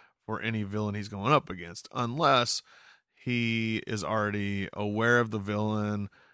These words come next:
and is heading towards that villain, knowing, you know, what to expect. So that's another thing. Like, if, you know, if he gets there and he's like, "Oracle, run a scan on these,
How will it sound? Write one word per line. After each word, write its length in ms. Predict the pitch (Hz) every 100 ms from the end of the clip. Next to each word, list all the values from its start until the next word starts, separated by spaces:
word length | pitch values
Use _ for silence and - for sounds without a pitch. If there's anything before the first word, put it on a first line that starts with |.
| _ -
and 420 | 101 98 98 95
is 260 | 95 98 98
heading 500 | - 113 104 101 95
towards 460 | - 113 117 101
that 260 | 101 90 -
villain, 480 | 90 92 92 92 92 - _ _ _
knowing, 640 | 113 110 107 101 95 92 - _ _ _ _ -
you 100 | 113
know, 120 | 73
what 180 | 92 104
to 100 | -
expect. 560 | - - - 120 - _ - -
So 160 | 127
that's 220 | 131 131
another 380 | 120 117 139 113
thing. 280 | - 95 95
Like, 200 | 92 -
if, 360 | 113 113 104 - _ _ _ _ _ _ _ _ _ _ _ _ _ _ _ -
you 100 | 117
know, 140 | 107
if 60 | 104
he 100 | 135
gets 300 | 120 123 -
there 520 | 113 107 104 98 - _ -
and 120 | 101
he's 140 | 104
like, 160 | 101 87
"Oracle, 440 | 110 110 101 101
run 180 | 95 110
a 300 | 107 101 95 -
scan 420 | - - 117 113 104
on 160 | 98
these, 500 | 101 98 95 - -